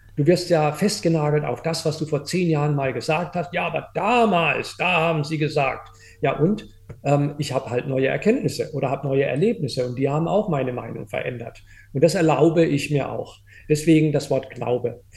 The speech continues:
Mein derzeitiger Glaube ist nicht der, den ich vor siebzehn Jahren hatte. <laughs> Ganz sicher nicht, denn mir sind dazu zu viele Dinge untergekommen,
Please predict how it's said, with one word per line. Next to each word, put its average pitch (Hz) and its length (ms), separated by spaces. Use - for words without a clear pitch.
Mein 143 320
derzeitiger 180 600
Glaube 151 360
ist 156 480
nicht 165 260
der, 156 200
den 151 180
ich 151 100
vor 147 120
siebzehn 147 340
Jahren 113 280
hatte. - 240
<laughs> - 300
Ganz 147 220
sicher 165 240
nicht, 139 320
denn 143 300
mir 156 200
sind 170 200
dazu 165 380
zu 226 340
viele 196 720
Dinge 180 540
untergekommen, 160 1120